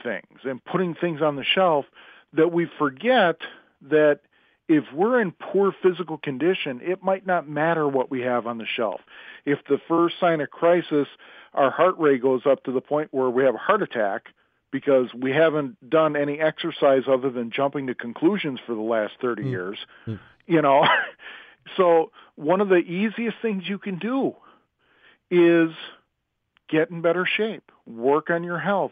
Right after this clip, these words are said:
Speaker 1: work on your diet. Uh, you had mentioned first aid and medications. That's another area where, in my experience, people are really either over the top with it or they have hardly anything. There's not a whole lot of gray area.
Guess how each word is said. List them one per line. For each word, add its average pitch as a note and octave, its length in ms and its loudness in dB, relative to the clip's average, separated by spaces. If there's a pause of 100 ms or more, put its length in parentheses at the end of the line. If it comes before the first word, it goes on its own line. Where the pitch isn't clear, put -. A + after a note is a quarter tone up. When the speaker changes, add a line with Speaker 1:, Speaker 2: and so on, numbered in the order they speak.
Speaker 1:
work B2+ 260 -2
on D#3 140 -2
your E3 140 -6
diet. F3 480 0 (560)
Uh, C3+ 340 2
you D#3+ 180 4
had E3+ 120 4
mentioned E3 480 -2
first D#3+ 320 0
aid E3 320 2
and B2+ 180 -6
medications. C3+ 580 -2 (380)
That's C#3+ 240 2
another E3 340 2
area C3 380 2
where, B2+ 420 0 (600)
in D3 160 2
my D3 300 2
experience, D#3+ 680 -2
people D#3+ 380 -2
are C3+ 140 2
really D3 600 0 (140)
either C#3 360 0 (100)
over E3 300 2
the B2+ 120 -2
top E3+ 440 2
with F#3 200 2
it G3 160 2 (540)
or D#3 120 4
they C#3+ 140 2
have C3 140 2
hardly C#3 420 0
anything. A#2 420 -8
There's A2 200 -8
not C#3+ 180 2
a - 20 2
whole D#3+ 200 2
lot D3+ 180 6
of A#2+ 80 -6
gray C3+ 260 2
area. G2 420 -4